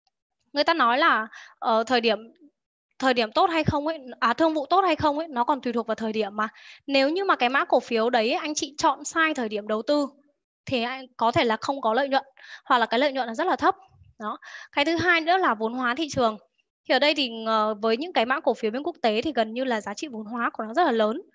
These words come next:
Đặc biệt là Microsoft hoặc là, và Apple. Thì đối với lại Apple ấy, cái giá trị vốn hóa của nó vươn tới mức khủng là hai nghìn tỷ U S D của,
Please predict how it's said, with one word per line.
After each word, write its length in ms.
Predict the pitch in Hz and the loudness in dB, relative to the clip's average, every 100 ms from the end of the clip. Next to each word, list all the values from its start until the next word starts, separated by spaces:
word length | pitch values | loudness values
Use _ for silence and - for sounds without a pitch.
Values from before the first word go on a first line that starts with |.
| - - - | -20 -20 -8
Đặc 180 | 294 262 254 | -2 -2 0
biệt 180 | 247 233 - | 0 0 0
là 320 | 233 220 214 | -2 0 0
Microsoft 640 | 254 277 226 240 - 339 359 | -2 -2 -2 -4 0 0 0
hoặc 160 | 240 | -2
là, 320 | 208 202 202 226 | -2 -4 -4 -4
và 80 | 220 | -2
Apple. 400 | 254 - 254 220 196 _ - _ - | -2 2 4 4 2 _ -20 _ -6
Thì 140 | 247 | 0
đối 220 | 240 233 | 4 4
với 100 | 311 | 4
lại 120 | 381 | 2
Apple 240 | 294 - 269 226 | 0 2 4 4
ấy, 160 | 320 330 | 0 -2
cái 120 | 240 | -4
giá 140 | 226 220 | -2 -2
trị 160 | 349 240 | -4 -6
vốn 180 | 220 | -6
hóa 320 | 226 233 220 320 | -4 -2 -2 0
của 120 | 302 | -2
nó 240 | 214 208 | -4 -6
vươn 280 | 247 285 277 | -2 -2 -2
tới 300 | 233 214 240 | -4 -4 -4
mức 180 | 330 370 - | -6 -10 -6
khủng 300 | - 220 208 | 0 0 -2
là 160 | 208 | -6
hai 240 | 214 277 285 | -4 -2 -2
nghìn 300 | 262 226 214 | -4 -10 -10
tỷ 220 | 233 208 | -10 -10
U 160 | 226 277 | -2 -2
S 160 | 311 | 0
D 40 | 285 277 220 - - _ _ _ _ _ | 2 0 -2 -18 -20 _ _ _ _ _
của, 440 | 233 202 196 208 | 0 0 -2 -4